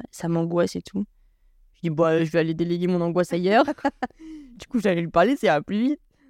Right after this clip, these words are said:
Non, mais c'est vrai, franchement. Du coup, non. Ouais,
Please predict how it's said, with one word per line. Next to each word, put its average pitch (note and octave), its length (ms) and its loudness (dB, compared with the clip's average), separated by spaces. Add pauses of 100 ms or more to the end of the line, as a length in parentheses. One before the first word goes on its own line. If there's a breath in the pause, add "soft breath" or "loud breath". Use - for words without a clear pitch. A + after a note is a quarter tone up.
(160)
Non, A3 80 0
mais E3+ 100 -2
c'est - 160 -6
vrai, A3+ 160 -2
franchement. G#3+ 400 -8 (760)
Du F3+ 180 -2
coup, - 140 0
non. G#3+ 180 4 (300)
Ouais, F3+ 200 0